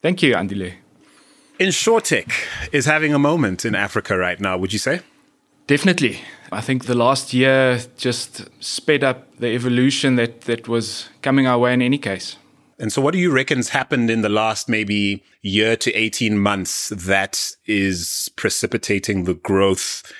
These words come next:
Speaker 2: in investment interest we're seeing in the space? And maybe what is that interest matching in terms of what's happening behind the scenes?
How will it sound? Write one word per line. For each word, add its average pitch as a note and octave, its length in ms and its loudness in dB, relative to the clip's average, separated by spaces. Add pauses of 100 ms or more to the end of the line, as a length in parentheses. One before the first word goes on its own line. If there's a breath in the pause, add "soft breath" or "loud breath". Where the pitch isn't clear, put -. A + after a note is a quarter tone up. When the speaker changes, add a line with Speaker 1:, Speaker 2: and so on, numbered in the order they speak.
(340 loud breath)
Speaker 2:
in G2+ 560 2
investment G2+ 1120 0
interest - 500 -2
we're F#2+ 100 0
seeing F#2 260 -2
in F2 140 -2
the E2 80 -4
space? - 400 -6 (280 loud breath)
And A#2+ 280 -2
maybe B2+ 480 2 (160 loud breath)
what A#2+ 260 2
is C3 120 0
that A#2+ 260 0
interest B2+ 480 -2
matching A2 420 0
in F#2+ 80 0
terms G#2 260 -2
of F#2 80 -2
what's G2 180 -2
happening G#2+ 340 -2
behind F#2 280 -2
the E2+ 60 -2
scenes? E2+ 400 -8